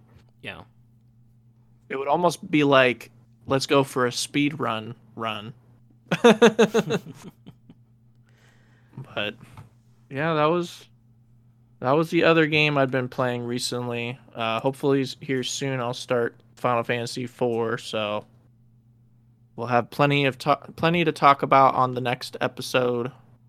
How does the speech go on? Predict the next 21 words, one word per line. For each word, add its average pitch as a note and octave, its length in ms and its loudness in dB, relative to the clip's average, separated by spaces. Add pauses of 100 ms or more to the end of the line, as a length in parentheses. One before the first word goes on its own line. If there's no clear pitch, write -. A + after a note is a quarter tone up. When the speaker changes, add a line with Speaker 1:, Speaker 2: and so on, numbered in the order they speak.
(120)
Speaker 2:
that A#2 120 -2
we A#2 100 -4
do A#2+ 160 -4
this, A#2+ 460 -4 (160)
two C3+ 200 -2
episodes. A2+ 760 -8 (200)
Yeah, G#2 300 -4 (360)
something - 280 -12
like G#2+ 180 -8
that. A2 300 -6 (200)
<laughs> A#3+ 920 4 (1600)
But, C3 220 6
uh, C#3 380 8
yeah, G3+ 400 6
I D#3+ 100 6
wanted E3+ 320 6
to D#3+ 340 6
thank E3+ 240 0
you E3+ 80 0
guys D#3+ 320 6
for D3+ 600 0